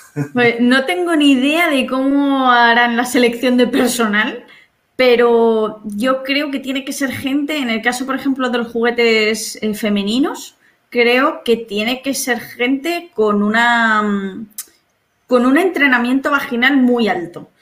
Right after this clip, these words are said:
Speaker 2: porque tienen que saber diferenciar determinadas cosas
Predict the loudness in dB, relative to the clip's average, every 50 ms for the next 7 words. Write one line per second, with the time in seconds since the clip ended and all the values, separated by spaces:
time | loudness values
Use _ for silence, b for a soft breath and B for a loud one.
0 | b b b b b -2 -2 -2 0 0 2 2 4 2 0 -2 -6 -16 -20 _
1 | _ _ _ _ _ 0 2 2 2 2 0 0 -4 -4 -6 -2 -2 -2 0 0
2 | -2 -4 -4 -6 -6 -6 -4 -2 -2 -2 -2 -2 -2 -4 -4 -2 -4 -6 -4 -4
3 | -4 -4 -2 -2 0 0 0 -2 -2 -4 -6 -4 -4 -2 -2 -2 -4 -4 -8 -8
4 | -14 -20 _